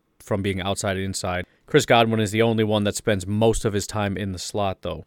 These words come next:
So, I mean, Chandon's gonna have to see, he's gonna see the full gamut. And that's one of the, the negatives is Tampa Bay is going to try to find the best matchups, and, um,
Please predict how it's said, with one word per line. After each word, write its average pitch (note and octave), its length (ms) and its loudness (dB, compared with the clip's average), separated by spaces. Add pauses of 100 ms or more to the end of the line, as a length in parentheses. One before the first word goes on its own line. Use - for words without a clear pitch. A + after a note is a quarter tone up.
(360)
So, D3+ 300 10
I D#3 100 10
mean, C#3+ 120 8
Chandon's E3+ 420 8
gonna C3 180 6
have B2+ 200 6
to A#2 100 -2
see, B2 260 0
he's C3 160 2
gonna B2+ 160 6
see A#2+ 220 2
the G#2+ 60 2
full G#2+ 280 2
gamut. F#2+ 360 -2 (460)
And A#2+ 160 4
that's B2 160 6
one C3+ 140 6
of A#2 80 4
the, A#2 100 6
the A2+ 200 0
negatives A#2 560 6
is A2 180 0
Tampa C3+ 280 2
Bay A#2 320 8
is G#2+ 120 4
going A2 280 0
to A2 200 -2
try A2+ 160 0
to G#2+ 80 2
find A2 240 0
the G2+ 60 -2
best G#2 260 0
matchups, G#2 800 -2
and, G2 400 -4
um, G2 320 -4